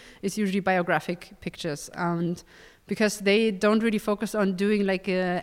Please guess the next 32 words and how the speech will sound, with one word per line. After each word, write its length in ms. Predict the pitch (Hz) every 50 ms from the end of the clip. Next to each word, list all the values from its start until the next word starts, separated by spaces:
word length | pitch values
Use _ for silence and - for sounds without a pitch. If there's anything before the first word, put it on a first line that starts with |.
| -
action 720 | - 185 - - - - - 233 226 226 220 220 220 220 220
setting 460 | - - 233 220 226 240 233 226 214
out 160 | 180 220 220
of 140 | 226 226 -
it, 180 | 247 240 220 240
they 120 | 208 202
really 240 | 196 202 214 196 208
focus 380 | - - 208 190 208 202 -
on 220 | 190 180 180 185 185
portraying 440 | - - 196 190 - - 190 185 180
the 80 | 180
life 300 | 180 180 196 208 202 190
of 80 | 185 170
a 40 | 170
scientist, 680 | - 220 220 247 262 247 - 240 214 220 208 - -
and 300 | 185 190 185 185 185 180 - - - - - -
therefore 220 | - 208 - 247
they 80 | 226 240
usually 260 | 202 226 233 247 254
put 220 | - - 226 202
a 40 | 202
lot 200 | 196 190 185 185
of 180 | 190 185 180 -
detail 460 | - 185 185 - 214 208 214 220 220
to, 340 | - - 190 185 180 175 175 - - - - - - - _ -
um, 300 | 190 190 190 185 185 190
the 60 | 180 175
science 420 | - - 190 214 254 277 254 -
in 80 | 285 269
it. 240 | 277 285 277 - - - - - - - -
And 80 | 214
in 100 | 220 226